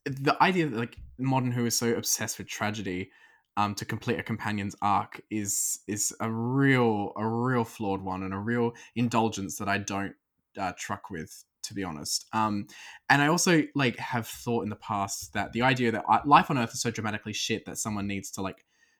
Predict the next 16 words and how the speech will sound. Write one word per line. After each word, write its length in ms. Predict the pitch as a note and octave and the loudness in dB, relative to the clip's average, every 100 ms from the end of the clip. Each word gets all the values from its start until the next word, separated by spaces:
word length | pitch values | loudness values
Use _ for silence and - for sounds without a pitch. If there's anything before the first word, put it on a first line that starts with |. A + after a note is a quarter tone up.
| _ - | _ 2
um, 540 | A#2 G#2 G2+ G2 F#2+ - _ _ _ _ - | 4 4 0 -4 -6 -10 _ _ _ _ -4
escape 600 | A#2 - - A2+ A#2+ A#2 | 0 0 2 2 2 0
it 100 | G2+ | -2
in 120 | G#2 | -2
the 60 | G2+ | -4
tardis, 600 | - A2 G#2+ F#2+ - - | -2 0 0 -2 -4 -6
I 60 | |
think 180 | A#2+ C#3+ | -4 -2
it's, 80 | E3+ | 0
like, 80 | D#3+ | 0
a 80 | B2 | 0
really, 720 | G#2+ B2+ C3+ A#2+ A2 G#2 - _ _ _ _ _ _ _ - | 2 4 4 4 2 0 -6 _ _ _ _ _ _ _ -2
uh, 500 | A#2 G#2+ G#2+ G#2 F2+ - _ - - | 0 2 2 0 -2 -10 _ -6 2
bad 320 | D3 A3 C#3+ | 4 4 4
message 560 | A#2+ A2+ A2+ G#2 - - | 0 0 -4 -4 -4 -4
to 520 | A#2 G#2+ G#2 G2+ G2+ | -2 0 0 -2 -4